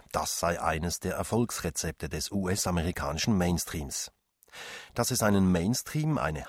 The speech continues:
Hauptströmung gibt, bedeutet aber, dass daneben auch kleinere Streams, kleinere Strömungen existierten,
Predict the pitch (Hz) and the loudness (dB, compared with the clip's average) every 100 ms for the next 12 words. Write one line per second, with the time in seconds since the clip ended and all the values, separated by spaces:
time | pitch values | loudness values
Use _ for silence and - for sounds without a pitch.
0 | - 82 117 - - 123 123 127 120 120 | -2 -2 0 -2 0 2 4 4 2 -4
1 | - - - 73 78 87 117 101 104 107 | -8 -6 -6 -2 -2 -2 0 0 4 2
2 | - - - 98 - 92 87 90 90 80 | 2 -10 2 2 4 2 2 2 2 0
3 | 95 - - 110 127 139 110 82 - - | -2 -2 0 4 4 4 2 0 -4 -6
4 | 80 67 - - - - 95 123 104 85 | -6 -8 -8 -10 -6 0 4 6 4 2
5 | - 95 78 76 73 76 - - 82 71 | 2 2 2 0 -2 -4 -6 -6 -6 -6
6 | - 69 | -8 -12